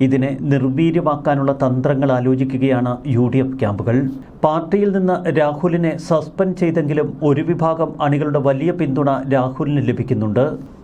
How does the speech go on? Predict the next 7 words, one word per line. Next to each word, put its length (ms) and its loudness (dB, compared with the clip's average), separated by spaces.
ഇക്കഴിഞ്ഞ 440 0
ദിവസം 380 0
കോൺഗ്രസ് 540 -2
നേതാവ് 340 0
എം 180 0
എം 80 -2
ഹസൻ 440 -2